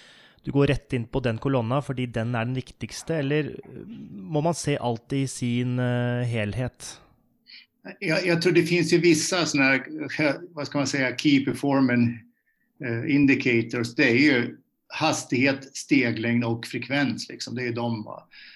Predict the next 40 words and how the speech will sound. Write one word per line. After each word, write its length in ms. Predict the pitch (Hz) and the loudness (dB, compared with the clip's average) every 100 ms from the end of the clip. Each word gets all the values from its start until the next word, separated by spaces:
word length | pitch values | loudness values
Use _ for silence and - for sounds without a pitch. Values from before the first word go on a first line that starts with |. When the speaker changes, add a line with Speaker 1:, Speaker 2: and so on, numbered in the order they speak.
| _ _ | _ _
Speaker 2:
När 180 | 135 131 | 0 2
man, 140 | 170 | 2
när 60 | 156 | 2
man, 180 | 156 | 2
tittar 420 | - 240 165 160 170 | 2 2 4 2 2
man 140 | 190 | 2
på 80 | 175 | 2
det 80 | 143 | 2
här 140 | 139 | 4
med 180 | 139 131 | 4 2
kontaktlängd, 920 | 139 123 - 151 - 135 143 214 160 | 0 0 0 -4 -4 -4 -2 0 0
till 120 | 139 | -2
exempel, 580 | 117 - 117 117 - 113 - - _ _ _ _ | -4 -4 -6 -8 -10 -12 -14 -20 _ _ _ _
den 420 | 180 120 139 156 | -8 0 4 4
är 140 | 139 147 | 4 4
ganska 360 | 147 135 120 131 | 2 0 0 -6
stabil, 600 | - 131 117 135 165 107 | -4 -6 2 2 4 0
liksom. 260 | 110 - | -4 -4
Det 80 | 127 | 0
är 80 | 160 | 4
ju, 120 | 143 | 4
liksom, 240 | 151 143 139 | 2 2 2
hur 200 | 151 170 | 2 2
långt 260 | 151 156 | 4 2
flyttar 240 | 151 151 147 | 2 0 0
du 60 | |
tyngdpunkten 680 | 139 147 135 120 139 151 147 | 0 0 0 0 -2 -2 -4
från 220 | 120 131 117 | -4 -6 -2
touchdown 540 | 135 139 - 135 131 | -2 -4 -4 -2 -2
till 140 | 127 | -2
toe? 360 | 120 160 131 - - | 0 0 0 -6 -6
Den 140 | 135 143 | -2 0
är 60 | |
ganska 460 | 131 147 127 117 123 | 2 2 2 -2 -6
stabil, 540 | - 131 120 151 110 | -6 -6 2 2 2
liksom, 300 | 110 113 120 | -6 -10 -10
på, 240 | 123 117 117 | -6 -6 -6
på 100 | 123 | -4
en 100 | 117 | -2
löpare. 500 | 120 - 131 120 | -2 -4 -6 -6